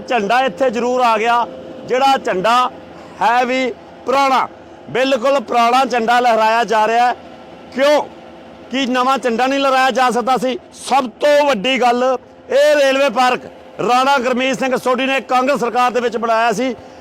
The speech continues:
ਤੇ ਇੱਥੇ ਇੱਕ ਸਭ ਤੋਂ ਵੱਡਾ ਝੰਡਾ ਲਗਾਇਆ ਗਿਆ।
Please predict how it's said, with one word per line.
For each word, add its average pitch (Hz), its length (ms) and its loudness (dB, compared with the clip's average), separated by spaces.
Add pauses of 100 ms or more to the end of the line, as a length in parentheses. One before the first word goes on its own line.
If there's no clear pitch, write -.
(120)
ਤੇ 262 200 2
ਇੱਥੇ 269 280 2
ਇੱਕ 262 180 -4
ਸਭ 247 220 -2
ਤੋਂ 269 200 -2
ਵੱਡਾ 247 260 0
ਝੰਡਾ 214 300 -2
ਲਗਾਇਆ 233 360 0
ਗਿਆ। 233 240 0